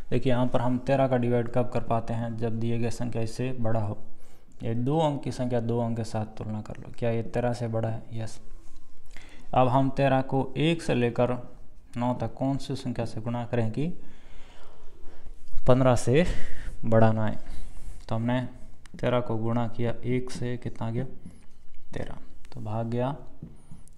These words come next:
एक बार, आ गया तेरह। फिर हमने इसको घटाया, कितना आ गया? दो। ऊपर से एक अंक को यहाँ नीचे ले आते हैं।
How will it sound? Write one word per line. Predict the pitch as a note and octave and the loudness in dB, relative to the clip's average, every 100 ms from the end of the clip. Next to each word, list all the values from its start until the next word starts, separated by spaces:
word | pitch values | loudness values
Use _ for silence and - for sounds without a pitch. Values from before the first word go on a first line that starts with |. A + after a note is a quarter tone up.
| B2 | -8
एक | A#2 A#2 | -6 -4
बार, | - A#2+ B2 | -6 -8 -6
आ | A2 | -6
गया | G#2 G2+ - - | -6 -6 -8 -4
तेरह। | B2 B2 B2 A#2+ | -2 0 -2 -4
फिर | - A#2 | -8 -8
हमने | G#2+ G#2+ | -6 -6
इसको | G#2+ - G#2+ | -6 -6 -4
घटाया, | G#2+ B2 A#2+ B2 | -4 -2 0 0
कितना | A#2+ A2 A2 | -2 -8 -12
आ | |
गया? | G#2 G#2 | -10 -10
दो। | G#2 B2 B2 B2 A#2+ - | -6 -2 -2 -4 -6 -8
ऊपर | A2+ - - | -8 -6 -6
से | - B2 C3+ - - - - - - | -4 -6 -6 -6 -6 -4 -6 -8 -4
एक | C#3+ C#3+ A#2 | -2 -2 -2
अंक | A2 | -2
को | A2 | -2
यहाँ | G#2+ A#2 C#3 - | -2 -4 -4 -4
नीचे | A2+ A2 G#2 | -2 0 0
ले | G#2 | 0
आते | G#2 - | 0 -2
हैं। | G#2+ | -2